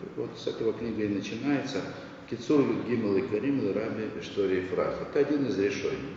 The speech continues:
Раби Эштори Ифрахи. Он сформулировал эти основы так, чтобы их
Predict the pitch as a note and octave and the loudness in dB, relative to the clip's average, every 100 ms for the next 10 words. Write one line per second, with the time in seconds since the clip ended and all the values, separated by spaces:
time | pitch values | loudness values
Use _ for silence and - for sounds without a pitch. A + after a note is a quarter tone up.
0 | - G2 G2 F#2 - G#2 F2 E2+ D#2+ C#2 | -4 0 0 0 -2 0 0 0 -4 -6
1 | B1+ - - - - - - - - C3+ | -6 -8 -12 -14 -16 -16 -6 -4 0 0
2 | A#2 G#2+ A#2 C3+ B2 G#2 G#2 F#2 G2 - | 2 0 4 4 4 2 2 2 -4 -6
3 | F2+ E2+ - - - - - - - - | -8 -8 -10 -12 -16 -18 -20 -20 -20 -20
4 | - - - - F#2+ C3+ D#3 B2+ - C#3+ | -20 -20 -8 -2 -2 4 4 4 -2 -4
5 | - A2 G#2 | -2 0 0